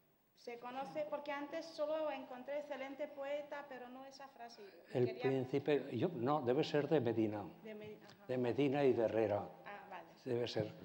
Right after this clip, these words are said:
Speaker 2: Pues luego, claro, siempre se ha llamado luego el príncipe de los poetas
Speaker 1: Sí,
Speaker 2: españoles.
Speaker 1: después,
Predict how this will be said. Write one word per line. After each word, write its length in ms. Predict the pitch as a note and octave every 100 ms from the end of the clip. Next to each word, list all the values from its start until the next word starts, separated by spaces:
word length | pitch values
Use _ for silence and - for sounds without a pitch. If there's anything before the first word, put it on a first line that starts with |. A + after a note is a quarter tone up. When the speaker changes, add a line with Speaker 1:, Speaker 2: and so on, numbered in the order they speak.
| - - - -
Speaker 2:
Pues 140 | A2+
luego, 180 | G#2+ B2
claro, 180 | A#2+ B2+
siempre 260 | - A2+ A#2+
se 100 | A#2+
ha 40 |
llamado 300 | A#2+ A#2 A#2
luego 200 | A#2 A#2
el 80 | A#2+
príncipe 440 | - A#2+ A#2+ A#2+ A#2
de 40 |
los 140 | A2+
poetas 340 | - A2+ A2 G#2+
Speaker 1:
Sí, 60 | G#2+
Speaker 2:
españoles. 460 | G#2+ G#2 A2 G#2+
Speaker 1:
después, 240 | G2 -